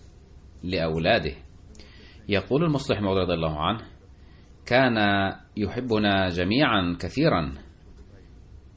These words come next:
وكان يحب أخانا الأصغر ميرزا مبارك أحمد بوجه خاص، فكنا نظن أنه لا يمكنه أن يحب،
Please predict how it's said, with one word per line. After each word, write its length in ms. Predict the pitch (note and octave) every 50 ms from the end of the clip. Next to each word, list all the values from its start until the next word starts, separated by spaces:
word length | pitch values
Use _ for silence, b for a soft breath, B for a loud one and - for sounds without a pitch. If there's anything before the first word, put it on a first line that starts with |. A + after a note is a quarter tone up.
| - - - - - - - - - - - - - - - - - - - - -
وكان 360 | - G2+ F#2 - G#2 G2+ G2
يحب 440 | F#2+ F#2 F2+ E2 - C#3 C3+ A2 G2
أخانا 840 | F#2+ - - - - G#2+ A#2+ A#2+ G#2+ G2+ F#2+ F#2 F2 D2 - - F2
الأصغر 680 | F2 - - F#2+ A#2+ - - G#2 F#2+ G2 G2 F#2 F2
ميرزا 320 | F#2+ G#2 G#2+ G#2 F2+ G2 F#2
مبارك 520 | F2+ F2 E2 G2+ A#2 B2 G#2 F2+ - F2+
أحمد 280 | D#2 - G2 F2 E2 D#2+
بوجه 380 | E2+ F2+ G2 F2+ F2 F2 E2+
خاص، 640 | D#2+ - G#2+ C3 C3+ F#2 - - - - - - - - - - - - - - - - B B B B B B B B B B B B - - -
فكنا 460 | A2 - - D3+ F3+ F3 D#3 B2+ A2
نظن 560 | G#2 G2 F#2+ F#2 A#2+ D3+ D#3+ D3 B2 G#2 G2
أنه 580 | G#2+ A2 G#2+ G#2 F#2+ F#2+ F#2+ F#2 F2+ F2 E2 D#2+ - b b b b b b b b b - - - -
لا 280 | G#2 G#2 G2+ G#2 A#2+ D#3
يمكنه 640 | G3 G#3+ G3+ E3+ D#3 - D3+ B2+ G#2+ G#2 A2+ E2+ F2+
أن 360 | G#2 G2+ F#2+ F2+ F2 E2+ E2 - - - - - -
يحب، 500 | G2 G2+ G2 - - C3 - A#2+ G#2 G#2+